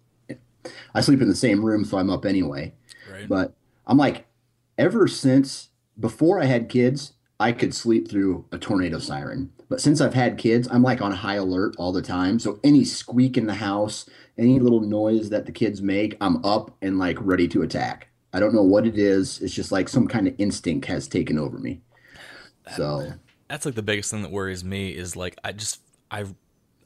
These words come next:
Speaker 2: I don't function when I don't have, like, relatively consistent sleep, and I just, I'm panicking already about waking up every two hours and getting, like, four hours of sleep every night.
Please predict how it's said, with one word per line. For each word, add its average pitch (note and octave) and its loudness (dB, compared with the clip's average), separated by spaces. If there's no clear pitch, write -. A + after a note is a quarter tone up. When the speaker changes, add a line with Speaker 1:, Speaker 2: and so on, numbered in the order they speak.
Speaker 2:
I - -10
don't A2 -4
function G2+ -6
when F#2 -6
I F#2 -4
don't F#2 -6
have, F#2+ -6
like, F2+ -8
relatively F#2+ -8
consistent F2+ -8
sleep, - -8
and F#2+ -10
I F#2 -8
just, F#2 -10
I'm F#2 -10
panicking G#2+ -4
already F#2 -4
about F#2 -4
waking G2 -6
up F2+ -8
every F2+ -8
two G2 -8
hours F#2 -6
and E2 -14
getting, F#2 -6
like, E2 -12
four F#2 -6
hours F2 -6
of E2 -10
sleep F#2 -8
every F2+ -8
night. F2+ -6